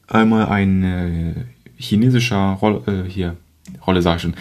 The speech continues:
chinesischer Drache und ein Tattoo als, oder das ist ein Drache.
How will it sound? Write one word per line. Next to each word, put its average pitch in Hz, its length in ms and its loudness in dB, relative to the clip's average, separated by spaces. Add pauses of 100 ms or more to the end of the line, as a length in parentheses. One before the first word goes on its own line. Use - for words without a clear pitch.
(140)
chinesischer 107 480 2
Drache 120 540 2 (500)
und 117 480 0
ein 95 380 2
Tattoo 117 540 0
als, 87 500 -8 (160)
oder 87 160 -8
das 95 160 -8
ist 95 100 -8
ein 98 60 -8
Drache. 101 340 0